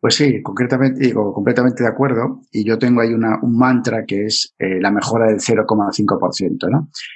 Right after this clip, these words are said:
Lo que tú dices, ¿no? A la hora de, de, de establecer hábitos, como puede ser el deporte, o sea, no te plantees, tío, eh, correr hoy, que no has corrido en los últimos quince años, meterte seis kilómetros. O sea, plantéate ponerte, ponerte,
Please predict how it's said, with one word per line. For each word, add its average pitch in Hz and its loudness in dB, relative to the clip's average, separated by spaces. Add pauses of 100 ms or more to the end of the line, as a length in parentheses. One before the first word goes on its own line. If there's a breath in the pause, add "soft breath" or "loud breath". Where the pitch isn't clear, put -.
(200 loud breath)
Lo 110 2
que 113 0
tú 120 0
dices, 107 0
¿no? 120 2
A 95 2
la 90 2
hora 107 2
de, 107 2
de, 104 -2
de - -4
establecer 107 0
hábitos, 113 0
como 90 -6
puede 101 -4
ser 107 0
el 101 0
deporte, 120 0
o - -12
sea, 90 -2
no 98 2
te 135 0
plantees, 110 0
tío, 92 0 (320 loud breath)
eh, 101 -2
correr 110 0
hoy, 120 2
que 101 0
no 101 0
has 104 0
corrido 107 2
en 104 2
los 98 -6
últimos 107 0
quince 110 2
años, 104 2
meterte 107 0
seis 101 0
kilómetros. 87 -2
O - -20
sea, 110 0
plantéate 165 0 (180)
ponerte, 117 -2
ponerte, 131 0